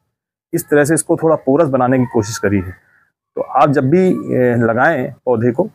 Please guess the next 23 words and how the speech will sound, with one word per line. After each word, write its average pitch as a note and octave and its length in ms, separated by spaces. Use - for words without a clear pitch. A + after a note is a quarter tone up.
गमले C#3+ 260
में D3 140
तो D3+ 400
कोशिश D#3+ 240
करें D3+ 240
कि D3+ 100
उसमें, D3+ 260
अ, G#2+ 420
मोरंग C3 320
का C#3+ 160
प्रयोग C3+ 440
ज़रूर C#3 280
करें। D3+ 280
मोरंग D#3 300
से G3 80
कुछ G3 200
नहीं G3+ 120
होगा, F3 220
खाली E3 300
थोड़ा C#3 280
सा G3 180
उसका, C#3+ 360
अ, G#2+ 360